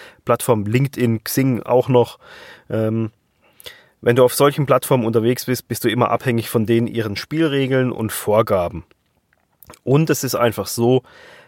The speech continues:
dass du sehr, sehr oft nur einen Bruchteil der eigenen Zielgruppe auf diesen Bruch-, äh, auf diesen, <laughs> auf diesen Plattformen erreichst. Du postest dort was, das kriegen nie alle mit.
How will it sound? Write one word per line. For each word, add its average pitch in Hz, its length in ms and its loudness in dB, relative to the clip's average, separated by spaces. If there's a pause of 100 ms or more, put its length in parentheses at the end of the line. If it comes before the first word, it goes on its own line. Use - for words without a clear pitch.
(140)
dass 113 280 0
du 117 380 2 (340)
sehr, 117 380 2
sehr 139 260 2
oft - 360 0
nur 117 260 0
einen 104 320 -4
Bruchteil 135 880 0
der 120 200 0
eigenen 117 520 0
Zielgruppe 131 840 -2 (400)
auf 127 360 2
diesen 113 360 -2
Bruch-, - 320 -8 (240)
äh, 117 180 4
auf 95 400 -2
diesen, - 400 -8 (200)
<laughs> - 220 -20
auf 131 200 -2
diesen 113 360 -4
Plattformen - 800 -4 (420)
erreichst. 107 720 -2 (320)
Du 113 80 -12
postest 156 480 0
dort 131 200 0
was, 123 200 0
das - 160 -8
kriegen 123 300 -2
nie 147 200 0
alle 120 220 0
mit. 160 260 -2